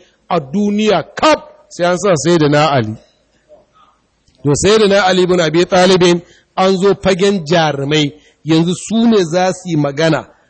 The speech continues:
Duk wanda ya magana ciki sai a tambaye shi a ce, "Kai jarumi ne?" To, Sayyidina Ali jarumi ne, kowa ya san jarumi ne,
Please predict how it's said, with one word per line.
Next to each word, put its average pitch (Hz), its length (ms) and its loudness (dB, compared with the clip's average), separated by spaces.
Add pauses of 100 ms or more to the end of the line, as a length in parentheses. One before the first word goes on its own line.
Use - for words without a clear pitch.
(120)
Duk 269 320 0
wanda 262 280 0
ya 202 120 0
magana 185 380 -2
ciki - 280 -10
sai 214 140 -2
a 185 40 0
tambaye 160 320 -2
shi 180 60 -4
a 147 60 -4
ce, 165 120 -6
"Kai 170 200 -4
jarumi 180 600 0
ne?" 254 200 -6 (880)
To, 151 140 -4
Sayyidina 190 580 0
Ali 160 220 -4 (160)
jarumi 156 640 0
ne, 120 180 -8 (380)
kowa 208 600 2
ya 202 200 2
san 185 340 -6
jarumi 160 640 2
ne, 123 120 -4